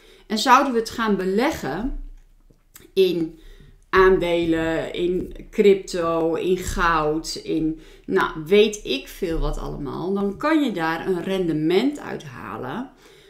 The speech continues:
wat bijvoorbeeld maandelijks of jaarlijks wordt uitgekeerd. En wat je dus,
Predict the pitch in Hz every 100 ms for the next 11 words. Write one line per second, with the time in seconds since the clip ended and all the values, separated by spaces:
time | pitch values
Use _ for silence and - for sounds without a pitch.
0 | _ 175 185 185 - 165 165 160 156 156
1 | 165 165 160 170 156 160 156 156 - -
2 | 240 - 151 151 165 160 156 151 160 160
3 | - - 147 143 - 170 196 202 - 180
4 | - 175 165 165 160 - - - _ -
5 | 165 165 220 - 160 156 160 - -